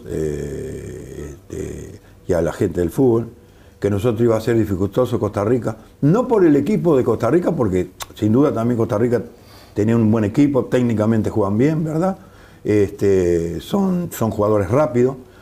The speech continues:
pero había un gran problema, que yo lo sufrí mucho, y que lo sufre mucho el uruguayo,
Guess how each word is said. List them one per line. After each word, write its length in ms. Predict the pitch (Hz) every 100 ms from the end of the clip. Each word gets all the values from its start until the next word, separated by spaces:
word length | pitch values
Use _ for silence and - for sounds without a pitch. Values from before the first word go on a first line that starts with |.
| - - -
pero 160 | 117
había 100 | 175
un 160 | 202 82
gran 240 | 131 196 160
problema, 520 | 135 165 175 101 85
que 280 | 110 120 92
yo 120 | 139
lo 100 | 156
sufrí 240 | 104 98 117
mucho, 360 | 208 - 85 - - - - _ - - - -
y 100 | 123
que 100 | 113
lo 100 | 110
sufre 260 | 175 151 131
mucho 240 | 170 131
el 80 | 101
uruguayo, 400 | 101 185 196